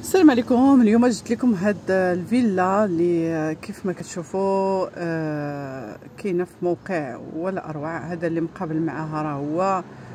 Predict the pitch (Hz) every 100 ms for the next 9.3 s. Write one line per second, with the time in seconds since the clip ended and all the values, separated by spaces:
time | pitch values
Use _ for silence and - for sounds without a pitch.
0 | - - 175 170 160 151 147 180 208 196
1 | 170 202 180 170 151 180 185 220 - -
2 | 170 175 - 156 160 160 151 143 151 165
3 | 185 - 175 - 165 147 160 165 - -
4 | 147 - 165 180 - - - - - -
5 | 185 190 190 175 175 185 - 175 - 180
6 | - 170 170 160 160 156 156 180 170 -
7 | 165 170 - 175 156 165 165 160 151 139
8 | 135 - 165 147 151 - 147 139 147 151
9 | 165 165